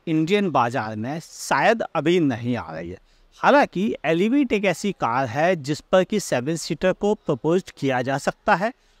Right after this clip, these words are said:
और उसको बीआरवी जैसा नाम दिया जा सकता है, क्योंकि already इस सी थ्री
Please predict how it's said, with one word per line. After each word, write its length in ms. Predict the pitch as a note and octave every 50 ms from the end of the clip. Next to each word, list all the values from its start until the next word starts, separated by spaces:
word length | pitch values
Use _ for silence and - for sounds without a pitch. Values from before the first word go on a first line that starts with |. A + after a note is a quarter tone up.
| _ -
और 140 | G#3 G#3+ G3
उसको 320 | E3+ F3 - - - G3+ F3+
बीआरवी 540 | C#3+ B2 C#3 C#3+ D3+ C#3 D3 E3+ F#3 C4 B3+
जैसा 300 | G3 F#3 D#3+ - - E3
नाम 320 | D#3+ C3+ B2+ C#3+ E3+ F3+ D#3+
दिया 300 | B2 - C3 C3 C#3 A#2
जा 200 | A2+ - A2 G2
सकता 340 | B2+ - F3+ - _ - B2
है, 160 | G#2 A2 A2 _ _ _ _ _ -
क्योंकि 160 | A#3 G#3+ C#4+
already 560 | - - - E3 F3+ F3+ F#3+ G#3 A3+ C#4+ C#4
इस 180 | A3+ G3+ - - F3 -
सी 360 | - - - - - G#3+ A3+ A3
थ्री 300 | - - F#3 G3 B3